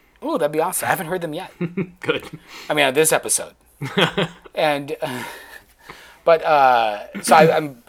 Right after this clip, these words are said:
Speaker 1: uh, once a year I do work for my diocese at Broomtree, uh, retreat center, uh, on what's called the thirty-day spiritual exercises of Saint Ignatius.
Speaker 2: Mm.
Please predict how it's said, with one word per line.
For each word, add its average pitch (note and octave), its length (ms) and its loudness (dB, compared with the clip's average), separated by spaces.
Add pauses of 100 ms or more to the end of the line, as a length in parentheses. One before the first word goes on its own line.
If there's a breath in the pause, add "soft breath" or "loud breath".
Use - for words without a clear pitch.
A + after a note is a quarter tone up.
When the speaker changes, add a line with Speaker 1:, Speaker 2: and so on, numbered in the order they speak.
Speaker 1:
uh, B2+ 360 2
once D#3+ 260 2
a D#3 40 -2
year D3+ 220 6
I B2+ 80 8
do B2 240 0
work C3 480 0
for B2+ 280 -2
my A#2 200 2
diocese A#2 720 0
at G2+ 240 -6
Broomtree, C3+ 680 -6 (380 soft breath)
uh, G#2 120 -6
retreat A2 440 -6
center, A#2 480 -2
uh, G#2 320 -8 (120)
on G#2+ 120 -10
what's A#2+ 160 -6
called A#2 200 -4
the A2+ 80 -6
thirty-day B2+ 480 0
spiritual B2+ 420 -4
exercises A#2+ 600 0
of G2+ 100 -10
Saint A2 260 -4
Ignatius. G2+ 640 -10
Speaker 2:
Mm. F2 300 -14